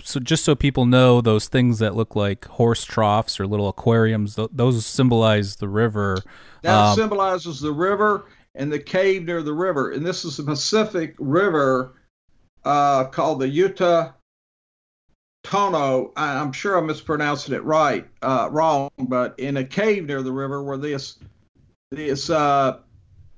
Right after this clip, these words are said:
Speaker 2: is considered symbolic of this ceremony. And w-, the reason water was in there is there's often a concept of burning water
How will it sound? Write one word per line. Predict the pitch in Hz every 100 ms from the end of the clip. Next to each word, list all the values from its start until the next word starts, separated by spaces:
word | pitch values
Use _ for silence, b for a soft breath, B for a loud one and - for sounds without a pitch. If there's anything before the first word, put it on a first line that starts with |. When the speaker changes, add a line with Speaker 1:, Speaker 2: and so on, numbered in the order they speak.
| - _ _ -
Speaker 2:
is | 139 -
considered | 190 139 - 180 160 139
symbolic | - - 196 185 190 170 -
of | 135
this | 143 -
ceremony. | 202 196 160 131 120 -
And | 147 147 139 135 - _ _ _ _ _ _ _ - _ - -
w-, | - 165 156 -
the | 170
reason | 214 247 180
water | 160 220 240
was | 190 156 160
in | 165
there | 160 156 156 - -
is | 156 135 135 _ _
there's | 160 147
often | 196 208 156
a |
concept | 135 180 170 143 180 127
of | 143 113
burning | 170 180 156 147
water | 156 151 131 90